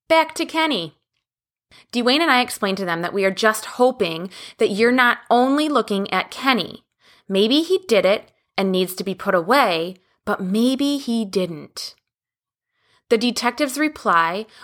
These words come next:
was that as of today's date, five hundred fifteen days later, no other credible lead has led us further away from our person of interest. Well,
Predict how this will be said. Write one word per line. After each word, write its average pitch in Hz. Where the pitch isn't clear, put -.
was 208
that 202
as 208
of 214
today's 208
date, 254
five 185
hundred 180
fifteen 185
days 170
later, 175
no 240
other 240
credible 202
lead 165
has 180
led 180
us 180
further 277
away 214
from 185
our 185
person 175
of 170
interest. -
Well, 175